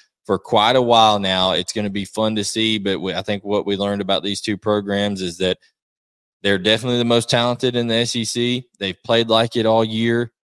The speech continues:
and now it's gonna come down to sixty minutes of who can execute the best and who can, uh, play the m-, mistake-free football. For a full preview on that, predictions on that, make sure you're right here on the channel. That's coming out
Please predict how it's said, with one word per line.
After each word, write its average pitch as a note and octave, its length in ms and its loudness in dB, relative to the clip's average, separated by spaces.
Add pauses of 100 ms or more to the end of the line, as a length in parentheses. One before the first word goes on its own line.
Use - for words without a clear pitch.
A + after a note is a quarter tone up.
and F#2+ 560 -2
now G#2 220 -2
it's G#2 160 -4
gonna G#2+ 160 -4
come G#2+ 260 -2
down G#2 200 0
to F2 80 -4
sixty - 420 -4
minutes G#2 540 -2 (160)
of F#2 240 -4
who G#2+ 180 -2
can G2+ 140 -4
execute G2+ 540 -6
the G2+ 80 -6
best G#2+ 420 2
and - 180 -8
who G2+ 160 -4
can, F#2 440 -6
uh, F#2 160 -2
play G2 340 0
the F2+ 120 -6
m-, F2 340 -10 (100)
mistake-free G2 800 -2
football. G2 500 0 (220)
For G2+ 140 2
a F2 60 0
full A2 260 0
preview B2 640 0
on A#2+ 140 0
that, A#2 340 -4
predictions A2 680 -4
on A2 200 0
that, A2 260 -2 (300)
make F#2+ 140 -4
sure A2 200 -4
you're G2 180 -4
right G2 240 -2
here G#2+ 140 -2
on G#2 80 -4
the F#2+ 60 -8
channel. G#2 340 -2
That's F#2+ 180 -2
coming G2+ 300 -4
out G2 240 -2